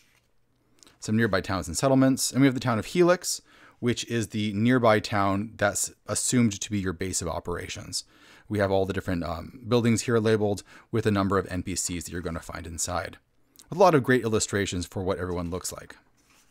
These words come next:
And that's about it for the introduction, because then it gets quickly into what the campaign is like. Ways to set up adventure hooks, uh, random rumors about the Barrow Maze,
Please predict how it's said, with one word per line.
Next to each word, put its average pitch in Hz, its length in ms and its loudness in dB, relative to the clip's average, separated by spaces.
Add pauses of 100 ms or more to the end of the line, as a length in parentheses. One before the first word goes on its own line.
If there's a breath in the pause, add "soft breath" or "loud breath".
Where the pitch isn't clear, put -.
(3500 soft breath)
And 120 160 4
that's 196 200 2
about 143 280 0
it 120 120 -2
for 120 180 -2
the 117 180 -2
introduction, 101 680 0 (240 loud breath)
because 117 160 -2
then 143 100 4
it 139 120 2
gets 123 340 0
quickly 131 380 0
into 113 460 0
what 95 280 -2
the 101 80 -4
campaign 95 420 -4
is 82 140 -8
like. - 320 -8 (240 soft breath)
Ways 113 160 0
to 104 80 -4
set - 160 -2
up 90 80 -2
adventure 110 400 -2
hooks, - 420 -2 (300 soft breath)
uh, 95 100 0
random 98 380 0
rumors 120 360 4
about 101 440 0
the 107 80 0
Barrow 107 240 2
Maze, 107 400 -2